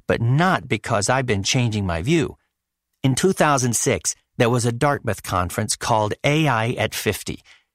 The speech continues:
and the consensus then was fifty years. At that time, I was saying twenty-three years. We just had an A I ethics conference in Aslamar, and the consensus there was around twenty to thirty years, and I'm saying at that time, thirteen.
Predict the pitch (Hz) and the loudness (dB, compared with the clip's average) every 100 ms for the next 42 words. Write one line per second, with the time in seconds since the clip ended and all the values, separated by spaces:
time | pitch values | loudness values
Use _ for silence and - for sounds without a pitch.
0 | _ - 104 113 208 220 165 160 117 107 | _ -4 -2 -2 -2 0 0 2 0 -2
1 | 120 170 165 120 - - 123 117 - 104 | 0 2 2 0 -4 -4 -2 0 0 0
2 | - 98 120 135 87 73 - _ _ _ | 0 0 2 2 0 -6 -12 _ _ _
3 | 113 127 135 107 90 92 95 92 - 85 | -2 0 0 0 0 0 0 -2 -2 -4
4 | 95 - 90 - - 156 135 80 55 - | -6 -6 -6 -8 -2 0 0 -4 -8 -10
5 | - _ _ _ _ 110 110 110 - 147 | -12 _ _ _ _ 0 2 2 2 0
6 | 143 113 - 120 110 104 107 117 113 - | 2 0 0 2 2 2 0 0 -2 -2
7 | - 139 143 131 110 - 113 110 147 139 | -2 0 0 0 0 0 -2 0 0 0
8 | 110 95 67 62 - - _ - 123 117 | 0 0 -2 -6 -16 -20 _ 0 2 0
9 | - 123 113 - 202 196 101 - 101 95 | 0 -2 0 2 2 0 -2 -2 0 0
10 | 101 - - 123 120 135 139 139 - 123 | -4 -8 -2 0 2 2 2 0 0 0
11 | 120 123 120 - 190 190 117 95 53 - | 2 0 -2 2 2 4 2 -2 -4 -10
12 | - _ _ 131 143 208 - 104 107 104 | -12 _ _ 0 2 2 2 0 0 0
13 | 170 185 190 196 196 _ _ - 180 160 | 0 0 0 2 0 _ _ 0 2 2
14 | - - 131 80 | 0 -2 -2 -2